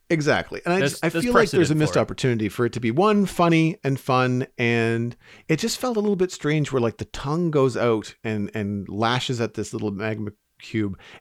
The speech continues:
Speaker 1: and it just kind of, like, snaps and turns into a, a frog light.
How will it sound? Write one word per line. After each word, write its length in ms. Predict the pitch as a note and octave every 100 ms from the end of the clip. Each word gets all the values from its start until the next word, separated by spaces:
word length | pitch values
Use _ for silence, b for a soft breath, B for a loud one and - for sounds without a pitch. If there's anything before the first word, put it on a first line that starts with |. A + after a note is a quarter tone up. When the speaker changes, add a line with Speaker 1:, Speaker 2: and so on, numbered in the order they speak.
| -
Speaker 1:
and 120 | C3+
it 40 |
just 160 | C#3 D3+
kind 120 | E3+
of, 80 | D3
like, 260 | A#2+ - _ _ -
snaps 600 | - - D3+ C#3 G2 -
and 100 | G2+
turns 360 | - C3+ C3+ A#2
into 380 | A2 - G#2+ F#2
a, 80 | -
a 140 | F#2
frog 360 | E2+ - A#2 G#2+
light. 280 | F#2 -